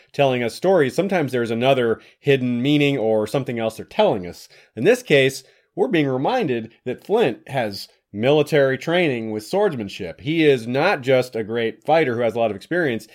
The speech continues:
He is trained at a really advanced military academy. And it comes out in these scenes,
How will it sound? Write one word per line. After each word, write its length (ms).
He 180
is 160
trained 560
at 260
a 80
really 380
advanced 340
military 400
academy. 580
And 180
it 160
comes 340
out 440
in 160
these 280
scenes, 640